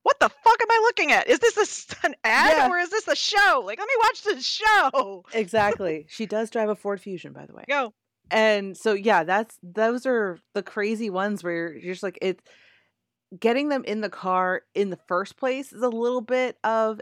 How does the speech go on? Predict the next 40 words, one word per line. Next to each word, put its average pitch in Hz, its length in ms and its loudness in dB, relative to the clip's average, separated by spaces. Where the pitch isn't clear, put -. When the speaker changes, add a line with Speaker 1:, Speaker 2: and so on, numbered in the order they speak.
Speaker 2:
a 202 280 -4
kick - 360 -8
out 202 180 2
of 202 280 -4
the 190 100 -8
regular 170 380 -6
sitcom 180 720 -8
environment 175 760 -4
because 180 480 -4
everything 180 420 -4
is 170 140 -8
usually 160 260 -6
a 156 40 -6
soundstage. 180 640 -6
It's 151 140 -16
very 151 260 -8
hard 175 420 -2
for - 140 -10
you 160 380 -6
to, 156 480 -6
you 165 160 -8
know, - 20 -4
smush 185 400 -10
that 165 160 0
down 160 240 -2
into 156 240 -8
a 147 60 -8
small 151 300 -8
car. 185 500 -2
But 185 140 -6
then 185 340 -4
to - 120 -10
also 208 420 -2
make 202 280 -8
the 190 100 -6
car 208 760 -2
one 196 260 -6
of 185 80 -6
the 160 80 -6
characters 220 800 -6